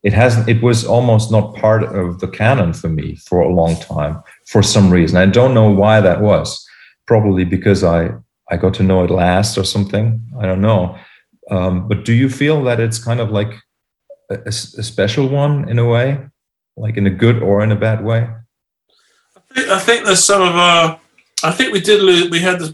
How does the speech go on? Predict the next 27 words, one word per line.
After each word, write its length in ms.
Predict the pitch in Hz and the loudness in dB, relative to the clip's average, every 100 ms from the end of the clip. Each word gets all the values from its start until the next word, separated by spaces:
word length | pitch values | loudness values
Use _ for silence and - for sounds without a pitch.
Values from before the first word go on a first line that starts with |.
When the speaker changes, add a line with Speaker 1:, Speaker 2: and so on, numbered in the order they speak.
| - | -8
Speaker 2:
we 120 | 165 | -2
had 120 | 170 160 | -2 -2
a 80 | |
problem, 460 | 160 170 160 123 110 _ _ _ _ _ 131 | -4 -6 -6 -10 -12 _ _ _ _ _ -8
a 60 | |
second 420 | 117 160 160 156 | -4 -4 -4 -6
album 340 | 151 147 139 135 | -2 0 -2 -6
syndrome, 520 | - 147 135 113 110 _ _ | -6 -6 -8 -14 -16 _ _
and 80 | 123 | -10
I 60 | 135 | -8
think, 220 | 165 110 | -6 -6
Speaker 1:
Yeah. 160 | 95 - _ _ _ 110 - | -6 -14 _ _ _ -14 -6
Speaker 2:
I 80 | 151 | -4
think 360 | 156 185 180 - _ | 0 0 -2 -14 _
there's 260 | 156 160 156 | 0 0 -2
a 40 | |
couple 300 | - 190 190 | -2 -2 -2
of 60 | 156 | -4
tracks, 460 | - 151 - - 147 | 0 0 0 -4 -2
like, 220 | 143 139 | -2 -2
there's 160 | 143 | -4
a 100 | 147 | -4
track 280 | 135 165 - | -4 -6 -6
called, 380 | - 151 139 139 | -4 -2 -2 2
uh, 160 | 139 143 | 2 2
what's 160 | 160 | 0
that? 180 | 165 | -4